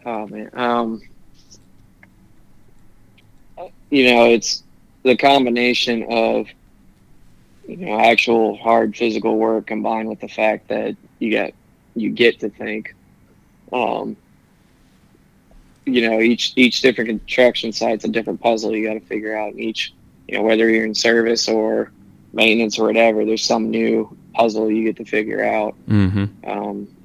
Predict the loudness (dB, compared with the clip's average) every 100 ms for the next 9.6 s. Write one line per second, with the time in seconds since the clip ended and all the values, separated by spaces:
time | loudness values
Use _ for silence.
0 | _ -2 -2 -2 -10 -10 -10 -4 0 4
1 | 2 4 2 2 -2 -8 -18 -20 -20 -20
2 | -8 -2 0 0 0 0 0 -2 -4 -8
3 | -16 -14 -8 -6 -8 -10 _ _ _ -6
4 | 2 4 4 4 0 -2 -2 -4 -4 -2
5 | -2 -4 -4 -2 0 2 2 0 -4 -4
6 | -4 -4 -4 -2 2 2 2 0 -6 -8
7 | -10 -8 -12 -12 -16 -18 -14 -4 0 -2
8 | -4 -12 -10 -8 -10 -6 -2 2 4 2
9 | 0 -4 0 2 2